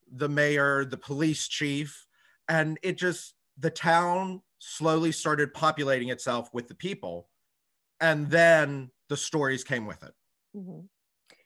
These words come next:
Speaker 2: Yeah, it is really, um, as you say, a love letter to Frederick, Maryland, the town that we love so much here.
Speaker 1: Mm-hmm.
Speaker 2: I mean, it's a unique place to live. It's really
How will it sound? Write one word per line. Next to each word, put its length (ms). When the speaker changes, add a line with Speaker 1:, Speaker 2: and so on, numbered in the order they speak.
Speaker 2:
Yeah, 220
it 80
is 160
really, 240
um, 480
as 120
you 60
say, 160
a 60
love 200
letter 280
to 120
Frederick, 560
Maryland, 680
the 100
town 260
that 80
we 80
love 220
so 100
much 420
here. 320
Speaker 1:
Mm-hmm. 280
Speaker 2:
I 40
mean, 80
it's 120
a 120
unique 340
place 180
to 100
live. 220
It's 200
really 320